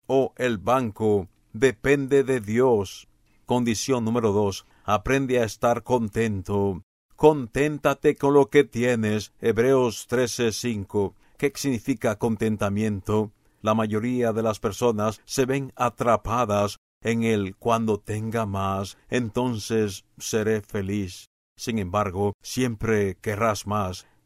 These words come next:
Mi felicidad no depende de cuánto yo tenga, sino de cuánto ya tengo. Nos acordamos del señor Rockefeller de Nueva York, que se le preguntó cuánto más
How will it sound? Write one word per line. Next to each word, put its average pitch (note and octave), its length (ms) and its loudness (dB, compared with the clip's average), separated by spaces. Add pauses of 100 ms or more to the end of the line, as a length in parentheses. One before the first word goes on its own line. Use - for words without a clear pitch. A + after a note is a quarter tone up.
(140)
Mi A#2 180 0
felicidad A2 800 -2
no B2 260 -4
depende A#2+ 540 0
de A2 140 0
cuánto B2 480 0
yo A#2+ 260 -2
tenga, A2 580 -4 (100)
sino B2 380 -4
de A2+ 140 0
cuánto A2+ 580 0
ya A#2 300 0
tengo. G2+ 720 -4 (280)
Nos G#2 220 -4
acordamos G#2 1000 -2
del G#2 180 -2
señor G#2 440 -4
Rockefeller G2+ 880 -4
de G2+ 160 -4
Nueva G2+ 300 -2
York, G#2+ 360 0 (180)
que G#2+ 120 -2
se A2 140 -2
le G#2 120 2
preguntó G#2 600 0
cuánto B2 680 -4
más G#2+ 460 -4